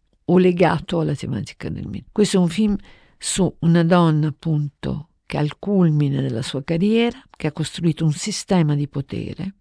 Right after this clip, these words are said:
che vede messo in crisi. Questo sistema di potere ha nascosto ogni contraddizione. Maestro, maestra, direttore, direttrice, meglio conductor, che così abbiamo risolto.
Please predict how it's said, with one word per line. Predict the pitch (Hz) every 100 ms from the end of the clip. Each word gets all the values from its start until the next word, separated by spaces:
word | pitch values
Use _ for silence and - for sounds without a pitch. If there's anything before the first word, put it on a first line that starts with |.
| _
che | - 240
vede | 196 180 190 - - _
messo | 170 185 - 175
in | 160
crisi. | 165 190 175 147 165
Questo | - 240 -
sistema | 220 190 - 226 220
di | 190
potere | 202 240 240
ha | 175
nascosto | 165 175 - - - 202 190 - -
ogni | 156 147
contraddizione. | - 143 139 143 135 - - 120 127 110 _ -
Maestro, | 165 156 165 185 - - - 160 160 156
maestra, | 151 151 151 175 170 - - 151 151 151 147 147 147
direttore, | 160 156 151 _ 190 180 180 175 165
direttrice, | 151 156 151 _ 170 175 180 - - 156 156
meglio | 151 147 151
conductor, | 156 147 143 156 - - - 143
che | 147
così | 139 156 147 151 -
abbiamo | - 147 147 147
risolto. | 151 - 175 175 151 - 165 185